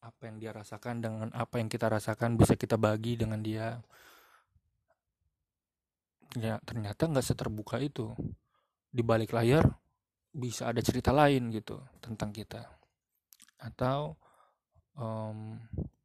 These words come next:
misalkan ada satu kasus di depan kita, teman kita mendukung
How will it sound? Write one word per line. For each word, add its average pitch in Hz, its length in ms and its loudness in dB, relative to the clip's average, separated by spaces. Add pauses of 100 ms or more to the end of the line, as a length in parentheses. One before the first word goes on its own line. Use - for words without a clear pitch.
(1600)
misalkan 120 540 -2
ada 113 160 2
satu - 240 4
kasus 117 580 0 (1600)
di 113 240 -4
depan 107 240 0
kita, 127 220 0
teman 113 180 0
kita 120 160 2
mendukung 117 400 -2